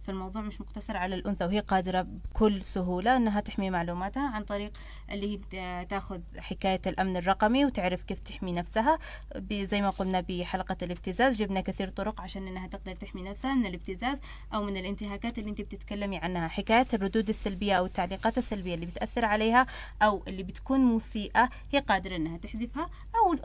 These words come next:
قادرة تتعامل معها زيها زي أي شخص بالعالم، يعني سواء رجل أو امرأة. فما أجيش أقول إنه لا، عشان أنت امرأة المفروض إنك، آه، تسكتي، عشان أنت امرأة ضروري إنك تستخدمي اسم مستعار، عشان أنت امرأة ما ينفعش إنك تجيبي رأيك.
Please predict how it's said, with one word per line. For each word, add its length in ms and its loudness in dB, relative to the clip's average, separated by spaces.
قادرة 240 10
تتعامل 500 6
معها 340 6
زيها 340 4
زي 360 0
أي 180 2
شخص 280 -6
بالعالم، 560 -2
يعني 240 -2
سواء 340 -2
رجل 240 -2
أو 160 -4
امرأة. 320 -2
فما 240 -2
أجيش 220 -2
أقول 280 2
إنه 220 4
لا، 100 6
عشان 400 10
أنت 200 4
امرأة 420 4
المفروض 340 -4
إنك، 220 -2
آه، 140 -2
تسكتي، 580 0
عشان 260 2
أنت 160 4
امرأة 240 6
ضروري 280 4
إنك 180 2
تستخدمي 520 4
اسم 280 4
مستعار، 640 6
عشان 360 2
أنت 140 -2
امرأة 280 0
ما 80 0
ينفعش 320 -2
إنك 160 0
تجيبي 320 4
رأيك. 280 6